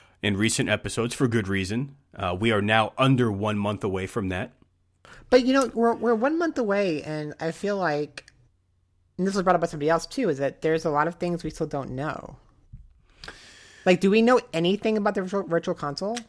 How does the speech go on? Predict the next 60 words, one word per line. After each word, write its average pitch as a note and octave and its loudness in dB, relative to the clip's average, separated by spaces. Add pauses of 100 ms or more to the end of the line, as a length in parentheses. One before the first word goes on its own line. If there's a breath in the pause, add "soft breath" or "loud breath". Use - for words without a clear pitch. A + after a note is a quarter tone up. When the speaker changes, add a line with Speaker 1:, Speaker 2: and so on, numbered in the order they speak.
Speaker 1:
I, D3 2
I D#3 6
had F3+ 8
a - 2
Speaker 2:
Anything? C#3+ -4
Speaker 1:
feeling D#3 2
you C#3+ 4
were C#3+ 4
gonna C3+ 2
go C3 0
down B2+ 0
that A#2+ -4
avenue, B2 0
and A2+ -4
I C3+ 0
don't D#3+ 0
know B2+ -2
where A2+ -2
I G#2 -2
saw A#2 -2
this. A2+ -8
It B2+ -8
could C3+ -4
have A2 -4
been A#2 -6
complete A#2 -8
bullcrap, G#2 -6
and G2 -10
I A2 -8
don't A#2 -12
know G#2+ -10
if - -14
the G#2+ -6
ru-, G2+ -8
I A2 -6
don't A#2 -6
know G#2+ -6
where G2 -6
I - -6
saw G2 -8
the F#2 -8
rumor, F#2+ -8
but F2 -12 (640 soft breath)
there A#2+ 0
was A#2 0
some C3+ 0
sort B2 -2
of A2 -4
alleged G#2+ -4
rumor G#2+ -4
leak G#2 -6
that G#2+ -4
we'll G2+ -8
find G#2+ -4
out G2+ -6
more G#2+ -6
about G2 -4
it G2+ -12
a G2 -10
whopping G2 -6